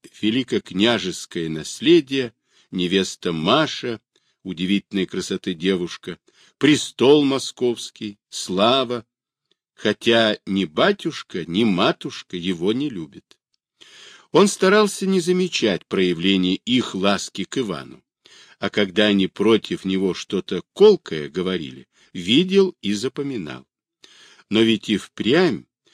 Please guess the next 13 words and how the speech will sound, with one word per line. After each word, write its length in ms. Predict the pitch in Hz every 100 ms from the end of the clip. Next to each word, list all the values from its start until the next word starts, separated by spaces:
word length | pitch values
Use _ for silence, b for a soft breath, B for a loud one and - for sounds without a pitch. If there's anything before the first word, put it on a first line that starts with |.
| b
матушка 800 | b 101 131 143 - - - 101
Андрея 520 | 90 80 90 180 185 139
больше 560 | 82 98 180 196 196
всех 360 | 180 - 165 165
своих 360 | - 160 156
сыновей 760 | - - 147 156 139 101 69 _ -
любила. 460 | 92 92 71 65 64 _ _ _ _ _ _ _ _ _ b b
Вот 320 | - 147 214 220
и 220 | 220 202
договорилась 880 | 160 160 160 139 92 90 95 -
бы 160 | - 101
с 120 | 92
батюшкой, 720 | 78 98 90 101 - - 92